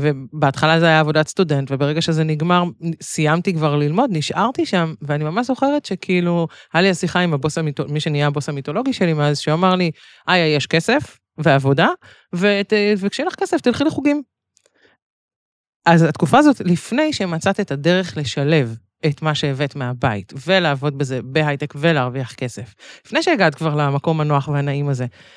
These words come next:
בתקופת ביניים, כשלא ידעת אם זה יקרה, איך, איך, איך שרדת את זה? איך הרגשת? איך זה להרגיש לוותר על כל התארים וה-, והדברים שעשית?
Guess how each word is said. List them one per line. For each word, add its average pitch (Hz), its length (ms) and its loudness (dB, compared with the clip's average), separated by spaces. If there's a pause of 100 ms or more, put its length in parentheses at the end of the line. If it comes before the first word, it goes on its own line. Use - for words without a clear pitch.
(340)
בתקופת 220 460 4
ביניים, 180 300 6
כשלא 147 320 6
ידעת 175 320 2
אם 160 100 -4
זה 139 120 -6
יקרה, 131 280 -4 (260)
איך, 190 200 2
איך, 180 440 0 (240)
איך - 280 0
שרדת 143 440 0
את 127 80 -4
זה? 127 100 0
איך 151 140 -2
הרגשת? 151 340 0
איך 160 100 2
זה 208 100 6
להרגיש 160 360 2
לוותר 170 540 -4
על 143 140 -4
כל 170 340 -2
התארים 135 840 -2
וה-, 123 340 -2 (520)
והדברים 147 400 2
שעשית? 135 540 -4